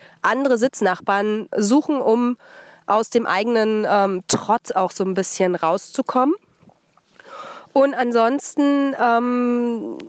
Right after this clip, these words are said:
war es natürlich gigantisch, wie die, wie die Pferde das Verhalten gespiegelt haben,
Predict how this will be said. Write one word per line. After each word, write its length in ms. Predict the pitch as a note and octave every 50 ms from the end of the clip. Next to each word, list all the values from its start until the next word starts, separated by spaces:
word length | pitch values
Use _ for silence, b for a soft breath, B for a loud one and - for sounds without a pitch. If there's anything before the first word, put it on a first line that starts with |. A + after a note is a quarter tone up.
| - _
war 260 | - G#3+ F#3+ F3+ G#3+
es 80 | A3
natürlich 640 | B3 A#3 - - - A#3 A3+ A#3 A#3+ A3 - - -
gigantisch, 640 | - A3+ G3+ A3 G3+ G#3 B3+ B3 C4+ B3+ - - A#3+
wie 80 | A3+
die, 260 | A3+ A3+ A3 A3 G#3+
wie 80 | G3+ A3
die 140 | G#3 A3+ G#3
Pferde 560 | - - A3 A3 A3 A#3 A#3+ A#3 A3+ A3+ A3
das 400 | - A3 G#3+ - - - - -
Verhalten 560 | - - - A3 F#3+ G3 G#3 A#3 C4+ - C4+ A#3+
gespiegelt 560 | A#3 - - - - C4+ C#4 C#4 C4 B3 -
haben, 380 | A3+ A3+ A3+ A3+ A3+ A#3 A#3+